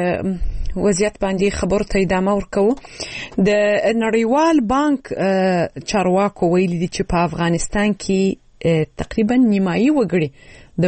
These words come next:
ورځې تر یوه ډالر په لږ عاید باندې ژوند کوي، یعنی تقریبا اتیا افغانۍ. د بېوزلۍ له کبله د افغانستان خلک مجبور دي چې، پر خپلو ماشومانو کار وکړي او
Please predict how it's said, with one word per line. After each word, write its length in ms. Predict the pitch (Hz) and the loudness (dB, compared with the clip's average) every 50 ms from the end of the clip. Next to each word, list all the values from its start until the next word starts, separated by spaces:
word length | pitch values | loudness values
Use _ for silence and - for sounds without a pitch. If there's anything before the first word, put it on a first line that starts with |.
| 180 175 | 2 2
ورځې 320 | 190 233 233 - 247 240 233 - - - | 2 0 0 0 0 0 0 -2 -2 -2
تر 200 | 190 165 170 165 | -2 0 0 0
یوه 220 | 170 185 240 269 220 | 0 0 0 0 0
ډالر 280 | 202 170 165 180 208 214 - - - - - - - - | 0 0 0 0 0 -2 -4 -10 -20 -20 -20 -20 -6 -2
په 80 | 175 156 156 175 | -2 0 2 2
لږ 120 | 220 220 180 - - | 2 0 0 -4 -6
عاید 340 | - 139 160 170 156 160 139 151 | -4 -2 0 0 0 -2 -2 0
باندې 560 | 147 147 135 143 160 180 - - - 139 143 | 0 0 0 0 0 0 0 -2 -6 -6 -4
ژوند 280 | 135 143 143 139 - - | -4 -4 -4 -4 -4 -2
کوي، 120 | 139 143 139 143 | -2 0 0 0
یعنی 240 | 143 151 165 175 - - - - - - 170 | 0 0 0 -2 -4 -6 -14 -20 -12 -10 -8
تقریبا 360 | - - - 285 277 330 302 - - 185 | -6 -2 -2 0 0 0 0 0 -2 -4
اتیا 300 | - - - 196 175 160 143 | -6 -4 -2 -2 0 -2 -2
افغانۍ. 340 | - - 151 147 151 143 131 - - - - - - - - - - - - - - - - - - - - - - - - 208 208 185 175 | -2 -2 -2 0 0 -2 -4 -8 -16 -20 -20 -18 -14 -14 -14 -14 -14 -16 -16 -18 -18 -18 -20 -20 -20 -20 -20 -14 -4 0 0 0 2 0 0
د 20 | 208 208 202 202 202 202 202 - - 214 202 190 | 0 2 2 2 2 2 2 2 2 2 2 2
بېوزلۍ 340 | 214 202 214 190 190 233 226 208 | 2 0 0 0 0 0 0 -2
له 40 | 208 - | -2 -4
کبله 300 | 220 185 220 226 220 214 214 208 - - | -2 -2 0 2 2 2 2 2 0 0
د 40 | 190 | -2
افغانستان 520 | 190 165 170 175 175 - - 214 202 202 180 - - | -2 0 -2 -4 -4 -4 -4 -2 -2 -2 -2 -2 -2
خلک 280 | 220 196 190 - - - - 190 180 | 0 0 0 -2 -2 -2 0 2 2
مجبور 420 | 180 175 151 170 156 185 254 240 202 170 | 2 2 2 0 2 2 2 2 0 -2
دي 80 | 175 151 - - | -4 -4 -4 -4
چې، 160 | - 190 190 196 196 196 - - - 151 151 151 147 147 147 143 147 - - 143 151 147 - | -2 0 0 0 0 -2 -4 -6 -4 -2 -2 0 0 0 0 -2 -2 -2 -4 -4 -4 -4 -4
پر 80 | - 127 | -4 -4
خپلو 320 | - - - 185 185 175 175 175 175 160 - 147 165 165 | -4 -2 0 0 2 4 4 4 2 2 2 0 0 0
ماشومانو 580 | 156 151 139 - - - 170 170 175 175 165 160 156 - - - | 0 0 -2 -2 -2 -2 0 0 2 2 0 0 -2 -4 -4 -2
کار 200 | - 190 208 202 | -2 0 0 0
وکړي 340 | 170 151 - - - 165 151 135 - - - - - - - - - - - - - 170 | 0 -2 -4 -4 -4 -4 -4 -4 -6 -16 -20 -20 -20 -20 -20 -20 -20 -20 -10 -4 -2 0
او 100 | 170 | 2